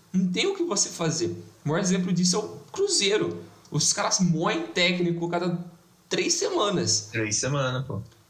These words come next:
Speaker 1: E você vai fazer o quê? O Cruzeiro não tem dinheiro, não tem jogador, não tem base,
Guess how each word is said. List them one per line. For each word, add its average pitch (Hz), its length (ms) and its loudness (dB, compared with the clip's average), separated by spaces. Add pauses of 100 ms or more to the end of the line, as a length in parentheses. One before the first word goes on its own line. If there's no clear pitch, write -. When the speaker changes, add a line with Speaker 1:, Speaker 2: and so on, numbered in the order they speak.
(120)
Speaker 1:
E 202 60 -2
você 294 140 2
vai 311 100 -4
fazer 185 480 0
o 320 260 -4
quê? - 440 -2 (960)
O 110 80 -8
Cruzeiro 120 380 0
não 180 80 2
tem 202 180 -2
dinheiro, 190 560 0
não 127 100 -6
tem 143 180 0
jogador, 156 640 0
não - 140 -4
tem 151 280 -2
base, 123 580 0